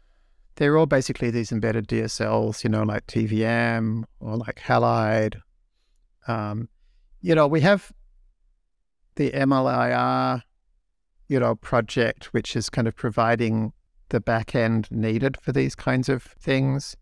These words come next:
And, you know, Chris Lattner has a new company,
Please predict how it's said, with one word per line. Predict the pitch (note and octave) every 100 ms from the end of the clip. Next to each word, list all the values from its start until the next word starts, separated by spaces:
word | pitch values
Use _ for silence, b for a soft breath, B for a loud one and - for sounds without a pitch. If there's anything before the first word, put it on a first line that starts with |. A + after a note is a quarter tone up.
| - - - _ - -
And, | B2+ A#2 A2+ A2 - -
you | D#3+
know, | C3+
Chris | - C#3+ -
Lattner | A#2+ C3+ C3
has | A#2 A#2+ A#2+
a | A#2
new | A2+
company, | - D3 C#3+ C#3 C3+ C3